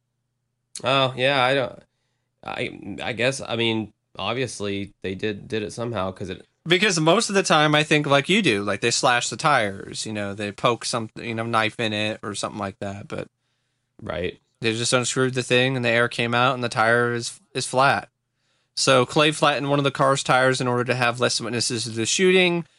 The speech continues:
Speaker 2: Clay and Allen also proceeded to Route twenty-seven and waited for the men to drive by. When they did, Clay put on a ski mask and attached a flashlight to the barrel of his shotgun. Uh, speaking of Clay, have you, look at, look at this. Is this, is this his mugshot?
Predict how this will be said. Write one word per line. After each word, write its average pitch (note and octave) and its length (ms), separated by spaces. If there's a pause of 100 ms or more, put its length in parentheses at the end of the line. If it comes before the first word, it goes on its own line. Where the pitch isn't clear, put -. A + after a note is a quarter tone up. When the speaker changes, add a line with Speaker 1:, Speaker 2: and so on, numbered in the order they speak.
(200)
Speaker 2:
Clay D#3+ 220
and D3+ 100
Allen D3+ 260
also D3 240
proceeded C#3+ 400
to C#3 80
Route C3+ 200
twenty-seven C#3 540
and C3 120
waited B2 260
for C3 80
the A#2+ 100
men A#2+ 180
to A#2 60
drive A#2+ 320
by. D3+ 560 (320)
When C#3+ 200
they C3+ 140
did, D#3+ 520
Clay D3+ 280
put D3 180
on B2+ 120
a A#2 60
ski E3+ 260
mask D3+ 420
and C3 80
attached B2+ 300
a A2+ 60
flashlight C#3 580
to B2 80
the A#2 80
barrel A#2+ 280
of A#2 80
his G#2+ 80
shotgun. C#3 800 (460)
Uh, C3+ 220
speaking G#3+ 300
of D#3+ 60
Clay, D#3 520
have D3 140
you, F#3+ 140 (240)
look G3+ 160
at, - 120
look G3+ 140
at F#3+ 40
this. D#3 200 (720)
Is D3 100
this, G3+ 220
is F3 240
this G#3+ 180
his E3+ 140
mugshot? F3+ 560